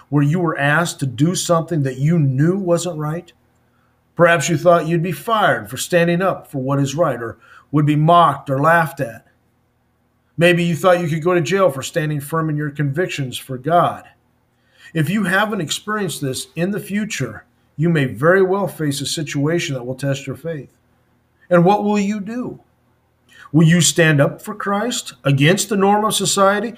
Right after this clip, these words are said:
or will you bow down and worship a false god? You won't be popular by standing up for what is right, and you may lose some earthly things such as material wealth.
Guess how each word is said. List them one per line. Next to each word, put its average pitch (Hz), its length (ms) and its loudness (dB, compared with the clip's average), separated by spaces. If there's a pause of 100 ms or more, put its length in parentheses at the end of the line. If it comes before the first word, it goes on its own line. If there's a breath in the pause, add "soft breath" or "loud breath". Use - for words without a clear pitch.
(200 loud breath)
or 147 120 2
will 156 140 4
you 156 180 0
bow 165 340 4
down 139 480 0
and 143 260 -2
worship 139 480 -2 (140)
a 135 60 0
false 151 520 -4
god? 120 460 -6 (960)
You 135 160 0
won't 147 240 2
be 165 80 0
popular 175 540 4
by 131 160 0
standing 131 400 -2
up 131 180 0
for 131 60 -12
what 120 220 -4
is 107 160 -10
right, 107 300 -12 (520)
and 131 120 -2
you 156 80 4
may 165 260 6
lose 190 460 2
some 151 220 2
earthly - 360 0
things 160 480 -4
such 147 200 -4
as 139 160 -2
material 156 480 0
wealth. 196 440 -6